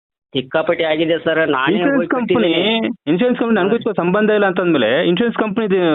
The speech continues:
Speaker 2: ಲೋಗೋ ಯಾಕೆ ಹಾಕೊಂಡಿದ್ರೆ? ಹಂಗ ಇನ್ಶೂರೆನ್ಸ್ ಕಂಪನಿ ಅವ್ರ ಮೇಲೆ ನಾವು ಕೇಸ್ ಹಾಕ್ಬೋದಲ್ವ? ಹಂಗಾರೆ ಅವರೇ ಕಂಪ್ಲೇಂಟ್
Speaker 1: ಅದೇ.
Speaker 2: ಕೊಡಲ್ಲ, ಇನ್ಶೂರೆನ್ಸ್ ಕಂಪನಿ ಅವ್ರ ಕಂಪ್ಲೇಂಟ್ ಕೊಡ್ತಾ ಇಲ್ಲ,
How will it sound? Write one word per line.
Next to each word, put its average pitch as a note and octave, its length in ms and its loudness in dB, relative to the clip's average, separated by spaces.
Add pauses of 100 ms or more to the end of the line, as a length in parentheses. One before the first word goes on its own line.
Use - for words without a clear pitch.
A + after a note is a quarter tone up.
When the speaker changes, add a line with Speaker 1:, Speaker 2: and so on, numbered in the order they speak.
Speaker 2:
ಲೋಗೋ G3 280 2
ಯಾಕೆ G3+ 240 0
ಹಾಕೊಂಡಿದ್ರೆ? D3 320 2
ಹಂಗ C#3 120 2
ಇನ್ಶೂರೆನ್ಸ್ E3+ 380 0
ಕಂಪನಿ G#3+ 260 -2
ಅವ್ರ G#3 120 2
ಮೇಲೆ G3+ 160 2
ನಾವು F#3 180 0
ಕೇಸ್ F3+ 180 -2
ಹಾಕ್ಬೋದಲ್ವ? D#3+ 380 -2
ಹಂಗಾರೆ A#2+ 220 0 (380)
ಅವರೇ B3 180 2
ಕಂಪ್ಲೇಂಟ್ A3 280 -2
Speaker 1:
ಅದೇ. G#3 60 -2
Speaker 2:
ಕೊಡಲ್ಲ, F#3+ 180 0
ಇನ್ಶೂರೆನ್ಸ್ F#3 340 0
ಕಂಪನಿ F3+ 260 -2
ಅವ್ರ E3+ 100 0
ಕಂಪ್ಲೇಂಟ್ E3 320 -2
ಕೊಡ್ತಾ D#3 220 -2
ಇಲ್ಲ, D#3 120 0